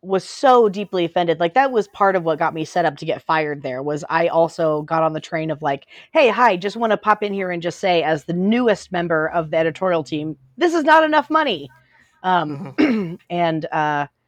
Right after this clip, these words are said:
Speaker 1: you know, those people start to believe in their own mythos, that they're, like, giving people this opportunity that if it weren't for them and their graciousness and their benevolence,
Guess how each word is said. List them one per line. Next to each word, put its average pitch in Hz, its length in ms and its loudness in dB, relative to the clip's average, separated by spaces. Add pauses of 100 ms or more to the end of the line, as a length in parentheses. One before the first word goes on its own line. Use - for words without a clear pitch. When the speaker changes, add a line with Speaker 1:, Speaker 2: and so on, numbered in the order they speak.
(600)
Speaker 1:
you 226 100 -2
know, 175 140 4
those 190 300 4
people 214 240 0
start 202 220 0
to 190 80 -4
believe 180 360 -2
in 175 100 0
their 160 140 2
own 170 280 2
mythos, 143 540 -4
that 151 200 -4
they're, 156 240 2
like, 147 320 -4 (320)
giving 202 300 0
people 190 260 -6
this 170 200 -4
opportunity 175 640 -2
that 160 160 0
if 160 120 -4
it 190 120 -4
weren't 208 280 -2
for 185 160 -6
them 170 460 -2
and 147 160 -8
their 147 100 -4
graciousness 147 800 -8
and 151 80 -6
their 156 100 -2
benevolence, 139 880 -10